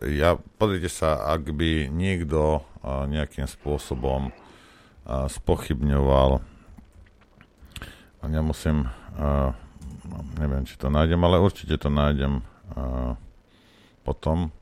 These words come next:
Hej, a niekedy v roku dvetisícdvadsať vo februári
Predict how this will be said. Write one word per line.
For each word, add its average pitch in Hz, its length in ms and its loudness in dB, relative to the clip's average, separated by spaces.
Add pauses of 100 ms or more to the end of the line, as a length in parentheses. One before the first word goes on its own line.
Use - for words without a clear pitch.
(800)
Hej, 80 240 0
a 80 320 0
niekedy 95 400 0
v 85 80 2
roku 87 160 -2
dvetisícdvadsať 78 960 0
vo 69 160 -10
februári 71 720 0